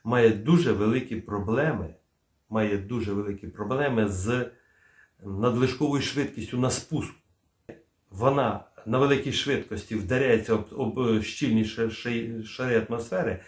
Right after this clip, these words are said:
там ударне перевантаження досягає п'ятдесяти Ж. Стрибніть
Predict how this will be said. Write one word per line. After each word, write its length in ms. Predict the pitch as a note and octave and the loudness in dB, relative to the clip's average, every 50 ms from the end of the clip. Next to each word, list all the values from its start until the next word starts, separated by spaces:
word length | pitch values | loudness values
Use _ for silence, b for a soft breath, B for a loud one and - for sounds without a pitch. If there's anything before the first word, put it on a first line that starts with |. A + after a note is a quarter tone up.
| B B B B | B B B B
там 320 | - C3+ C3+ C3 - - C#3+ | 0 0 2 2 0 -2 -4
ударне 380 | C3 A#2+ C#3 C3+ A#2+ B2 B2+ | 2 4 4 4 6 4 2
перевантаження 680 | A#2 A#2+ B2 B2 A#2+ C3 C3 - D#3+ D#3 C3 A2 G#2+ G#2 | 0 0 0 0 0 0 -2 0 0 -2 0 0 -2 -2
досягає 560 | G2+ A2 A2+ G#2+ - B2 A#2 C3+ C#3 C3 A#2 | -2 -2 -2 -2 -2 -2 0 0 2 2 0
п'ятдесяти 680 | - - A#2+ A#2 C3 C#3 B2+ B2 - - - - B2+ A2 | 0 -2 -4 -2 -2 -2 -2 -2 -4 -4 -4 -4 -4 -2
Ж. 180 | - E2+ D2+ - _ _ _ _ _ _ _ _ _ _ _ _ _ _ _ _ _ _ _ _ _ _ _ _ _ _ _ _ _ _ _ _ _ b b b b b b b b b | -2 -4 -6 -10 _ _ _ _ _ _ _ _ _ _ _ _ _ _ _ _ _ _ _ _ _ _ _ _ _ _ _ _ _ _ _ _ _ b b b b b b b b b
Стрибніть 800 | - - - E3+ F3 - F3 G3 F3+ C#3 G#2+ F#2 - - - | -14 -4 4 6 8 8 10 8 8 8 6 4 0 -4 -12